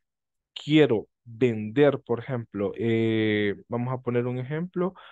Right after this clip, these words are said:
compañera, mm, eh, compañera Claudia, ¿qué le gustaría vender o qué producto usted le gustaría proyectar para vender en internet?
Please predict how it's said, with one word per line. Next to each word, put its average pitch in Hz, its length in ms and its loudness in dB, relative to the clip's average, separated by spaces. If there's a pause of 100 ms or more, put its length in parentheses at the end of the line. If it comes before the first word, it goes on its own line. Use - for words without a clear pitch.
(200)
compañera, 127 1200 0
mm, 135 920 -12 (1400)
eh, 110 640 -2
compañera 120 440 0
Claudia, 185 540 -2 (600)
¿qué 180 120 2
le 196 120 4
gustaría 170 400 0
vender 156 380 -2
o 131 180 -8 (120)
qué 165 120 -2
producto 175 760 -2 (200)
usted 151 480 -2 (680)
le 135 100 -4
gustaría 131 360 -4
proyectar 135 500 -2
para 113 180 -4
vender 113 460 -4
en 117 160 -10
internet? 117 520 -8